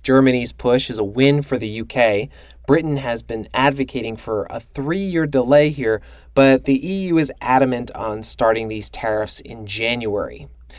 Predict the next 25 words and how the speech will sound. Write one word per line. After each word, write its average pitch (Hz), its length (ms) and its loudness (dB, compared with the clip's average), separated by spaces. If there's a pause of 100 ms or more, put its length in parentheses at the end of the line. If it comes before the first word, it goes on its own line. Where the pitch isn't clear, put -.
(380)
The - 60 -12
taxes 139 760 0
are 113 160 -10
part - 320 -4
of 85 100 -14
a 95 100 -6
post-Brexit 117 920 -4
trade 143 400 0
deal, 107 340 -2 (240)
and 113 160 -10
since 247 380 0
Germany 165 580 -2
is 135 160 -2
the 120 260 -6
E 139 60 -6 (120)
U's 147 240 0
largest 123 680 0
member, 127 440 0 (100)
it - 100 -12
could 135 160 -4
have 135 300 -4
a 131 100 -2
lot 107 340 2
of - 100 -10
sway. - 500 -2